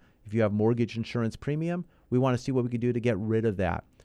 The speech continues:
We had an individual this week just get rid of the mortgage insurance premium, uh, kept the same exact interest rate they had now, but we were able to remove the mo-, mortgage insurance premium on an F H A loan and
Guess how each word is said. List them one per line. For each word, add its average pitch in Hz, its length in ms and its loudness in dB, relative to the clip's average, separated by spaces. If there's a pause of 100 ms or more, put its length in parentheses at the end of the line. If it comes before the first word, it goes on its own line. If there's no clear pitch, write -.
(140)
We 98 80 -2
had 98 140 2
an 98 100 0
individual 101 480 0
this 98 240 -2
week 104 180 -2
just - 240 -6
get 92 120 -2
rid 98 100 0
of 95 80 0
the 95 60 0
mortgage 95 420 -2
insurance 95 380 -2
premium, 107 500 -2 (280)
uh, 92 200 -2
kept 190 280 0
the 139 100 -2
same 214 360 -2
exact 190 400 0
interest 170 340 -2
rate 117 160 2
they 117 120 2
had 120 240 2
now, 117 300 -2 (580)
but 110 100 0
we 123 220 0 (180)
were 120 160 2
able 123 160 2
to 123 60 0
remove 120 500 2
the 120 80 0
mo-, 113 240 0
mortgage 117 380 0
insurance 110 400 -4
premium 135 360 -4
on 101 140 -2
an 92 100 -2
F 92 180 -4
H 92 240 -2
A 98 100 2
loan 110 340 -2 (420)
and 98 260 -4